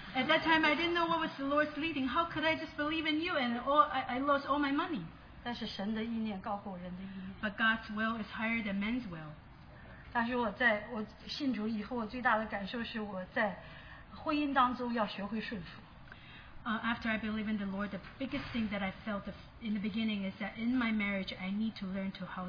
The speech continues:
Speaker 1: to obey.
Speaker 2: 因为我以前在，以前，呃，我，我结婚十四年。
Speaker 1: I've been married for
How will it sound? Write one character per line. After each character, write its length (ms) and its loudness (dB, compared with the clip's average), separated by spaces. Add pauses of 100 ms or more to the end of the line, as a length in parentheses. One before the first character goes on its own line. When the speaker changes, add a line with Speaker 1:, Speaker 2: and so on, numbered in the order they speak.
(120)
Speaker 1:
to 60 -8 (120)
obey. 300 -4 (480)
Speaker 2:
因 100 -2
为 180 4 (120)
我 120 0
以 180 0
前 360 0
在， 200 6 (280)
以 160 -4
前， 560 -2 (260)
呃， 300 -2
我， 180 -2 (100)
我 120 -4
结 200 -2
婚 200 -4
十 220 -4
四 220 -6
年。 200 -4 (540)
Speaker 1:
I've 120 -2
been 140 4
married 320 4
for 140 0